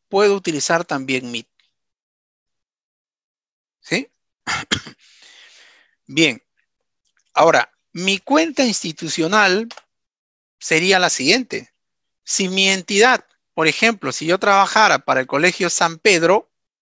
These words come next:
¿sí? Y mi correo entonces sería j torres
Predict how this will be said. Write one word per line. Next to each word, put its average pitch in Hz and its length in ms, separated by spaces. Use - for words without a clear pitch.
¿sí? - 340
Y 190 380
mi 156 160
correo 190 460
entonces 196 340
sería 196 420
j 196 340
torres 190 640